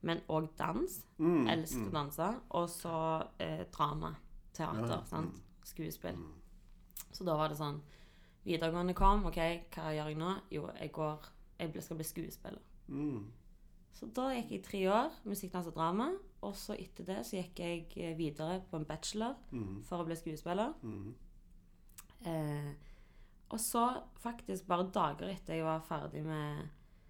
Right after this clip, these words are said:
Speaker 1: altså, det er jo mye som skjer på veien her. Jeg, eh, ble sammen med Tore.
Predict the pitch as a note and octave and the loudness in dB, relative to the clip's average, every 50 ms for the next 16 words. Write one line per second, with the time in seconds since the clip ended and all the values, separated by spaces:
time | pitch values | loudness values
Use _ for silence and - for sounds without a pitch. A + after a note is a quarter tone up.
0 | - - - - E3+ E3+ F3+ F3 D#3+ D#3+ D#3+ D#3+ E3+ E3 D3+ D3 C#3+ E3+ E3 E3 | -20 -18 -10 -6 -6 -4 -2 0 2 4 6 6 6 4 4 2 0 -2 0 2
1 | E3 D3+ C#3+ D3 D3 C#3+ D3+ D#3+ F3+ F#3 F3+ F#3 F#3 - - - - D#3+ D#3 D#3 | 2 0 2 2 2 4 4 4 6 6 6 4 4 2 0 2 4 4 6 6
2 | D#3 D3+ D#3 - - E3 D#3+ D3+ D3+ D3 C#3+ C#3+ C#3+ C#3+ - - - - - - | 4 2 -2 -2 0 2 2 4 4 2 2 0 0 -2 -2 -2 -4 -6 -6 -6
3 | - - E3 D#3+ - - E3 E3 E3 E3+ E3 D#3+ D#3 D3+ D3+ D3 - - F3+ D3 | -4 -2 0 0 2 4 4 6 6 4 4 4 2 2 0 -2 0 0 0 0
4 | C#3 D#3+ G#3+ | 2 0 0